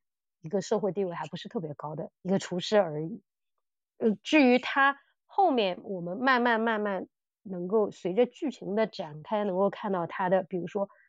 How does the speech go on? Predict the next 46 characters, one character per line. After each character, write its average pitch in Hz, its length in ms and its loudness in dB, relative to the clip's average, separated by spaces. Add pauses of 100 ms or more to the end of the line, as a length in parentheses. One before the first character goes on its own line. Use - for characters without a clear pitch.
(140)
他 233 160 2
在 240 180 4
这 - 140 0
样 202 240 4
的 170 100 -4
一 156 140 -8
个 170 140 -6
困 196 220 -6
境 180 200 -2
里 156 80 -2
面， 175 180 -10
他 214 140 -10
还 185 80 -6
在 185 120 0
坚 202 200 -2
持 202 160 -6
学 170 300 -2
习。 160 500 -6 (560)
然 226 160 4
后 294 120 4
他 302 160 -2
在 302 160 4
这 349 100 2
样 294 180 2
的 196 80 0
一 175 140 -4
个， 175 220 -2
就 208 120 -2
是 196 240 -2 (280)
可 - 120 0
以 262 140 6
说 220 160 2
是 214 140 -2
一 - 20 -4
个 202 80 0
社 214 220 2
会 214 100 0
的 180 140 -4
最 220 180 -4
底 170 160 -12
层。 185 220 -8
我 185 100 -2
记 214 100 -4
得 226 120 -2
当 247 180 -2
时 247 220 -6